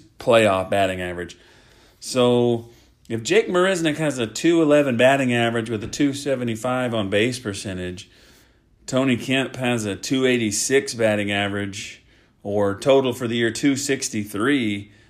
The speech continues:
with a three fifty-one batting a-, I mean, on base percentage. Why would you want Jake Marisnick over Tony Kemp? And we're gonna kinda get to that a little later as well. So it should be a battle, Tony Kemp for Jake Marisnick, but it's not.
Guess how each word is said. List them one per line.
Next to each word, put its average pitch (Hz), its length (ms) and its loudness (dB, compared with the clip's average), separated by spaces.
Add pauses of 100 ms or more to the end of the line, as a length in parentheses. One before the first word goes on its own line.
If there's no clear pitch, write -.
(140)
with 98 140 -6
a 92 80 -2
three 123 300 -6
fifty-one 123 720 -4
batting 98 340 -2
a-, 98 160 -8
I 107 140 -6
mean, 101 180 -8
on 110 220 -4
base 110 260 -2
percentage. 107 460 -4
Why 98 260 0
would 160 180 -2
you 131 120 -8
want 120 200 -6
Jake 117 240 -4
Marisnick 107 580 -6 (800)
over 104 240 -6
Tony 101 340 -6
Kemp? - 420 -14 (340)
And 120 160 0
we're 147 140 2
gonna 196 180 -2
kinda 175 240 -2
get 139 280 0
to 139 80 -6
that 113 400 -4 (440)
a 110 80 0
little 117 280 2
later 107 380 4
as 92 120 -6
well. 98 380 -4 (1400)
So 123 760 0 (880)
it 139 120 4
should 247 340 4
be 196 160 2
a 160 60 4
battle, 147 480 2
Tony 127 320 0
Kemp 120 300 -4
for 123 80 -10
Jake 123 240 -2
Marisnick, 120 460 -2
but 113 120 0
it's 107 140 -2
not. 87 340 -10